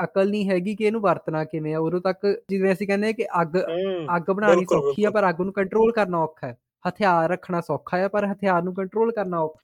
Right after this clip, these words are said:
Speaker 1: ਤੇ ਜਿਹੜਾ ਸਾਡੇ 'ਚ
Speaker 2: ਹੂੰ।
Speaker 1: ਕੰਟਰੋਲ ਆ, ਇਹੀ ਸਾਨੂੰ ਮੈਨੂੰ ਲੱਗਦਾ ਬਾਕੀਆਂ ਨਾਲੋਂ ਅਲੱਗ ਬਣਾਉਂਦੀ ਹੈ, ਕਿਉਂਕਿ ਬਾਕੀ ਜਾਨਵਰਾਂ 'ਚ ਕੰਟਰੋਲ ਨਹੀਂ ਹੈਗਾ, ਕਿ ਉਹਨਾਂ 'ਚ ਇਹ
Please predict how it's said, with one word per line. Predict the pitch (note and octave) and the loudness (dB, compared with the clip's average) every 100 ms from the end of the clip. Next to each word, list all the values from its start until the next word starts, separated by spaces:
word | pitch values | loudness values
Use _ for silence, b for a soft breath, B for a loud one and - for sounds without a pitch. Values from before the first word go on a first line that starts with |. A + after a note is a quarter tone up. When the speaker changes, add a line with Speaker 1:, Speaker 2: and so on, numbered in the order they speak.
| - | -2
Speaker 1:
ਤੇ | |
ਜਿਹੜਾ | F3+ A#3 | 2 2
ਸਾਡੇ | B3 A3 | 0 -2
'ਚ | G#3+ | 0
Speaker 2:
ਹੂੰ। | A#3+ | 0
Speaker 1:
ਕੰਟਰੋਲ | G#3 C3+ F#3 G3 | 0 2 4 6
ਆ, | G3+ G#3 | 6 4
ਇਹੀ | F#3 F#3 A3 | 4 2 0
ਸਾਨੂੰ | A3 G#3 G#3 | 0 -2 0
ਮੈਨੂੰ | G3+ G3 | 0 2
ਲੱਗਦਾ | F#3 F#3+ | 2 2
ਬਾਕੀਆਂ | F3 E3 - E3+ | 0 -2 -4 -4
ਨਾਲੋਂ | E3+ E3 | -2 -2
ਅਲੱਗ | D3+ | -4
ਬਣਾਉਂਦੀ | C#3+ D3+ D#3 C#3 B2 | -4 -6 -6 -6 -8
ਹੈ, | B2+ | -6
ਕਿਉਂਕਿ | E3+ F3+ | -4 -4
ਬਾਕੀ | F3+ D3+ D3 G3 | 0 0 0 0
ਜਾਨਵਰਾਂ | F#3 F3+ F3+ F#3 | 0 2 0 -2
'ਚ | |
ਕੰਟਰੋਲ | F#3+ F#3+ F#3 G3 G#3 | -4 -6 2 4 6
ਨਹੀਂ | G3+ D3+ | 4 0
ਹੈਗਾ, | C3 C#3 - _ _ _ | -2 -6 -10 _ _ _
ਕਿ | G3 | 4
ਉਹਨਾਂ | G3+ A3 | 4 2
'ਚ | A#3 | -2
ਇਹ | G#3+ F#3+ G#3 G#3+ | 0 4 6 6